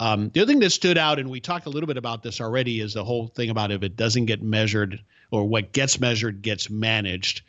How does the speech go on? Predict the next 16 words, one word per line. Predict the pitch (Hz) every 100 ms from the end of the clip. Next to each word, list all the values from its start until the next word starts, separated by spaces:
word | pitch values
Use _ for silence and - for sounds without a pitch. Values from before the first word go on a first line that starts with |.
| - - _
So | -
that | 131 156
was | 139
a |
huge | 117 131 120 -
takeaway | 117 110 113 107 104
there | 101 104 101 101
for | 101 -
me. | 98 101
That, | 101 104
that's | 110 110 127
obvious. | 110 101 107
It |
goes | 123 147
back | 127 127 127
to, | - 123 113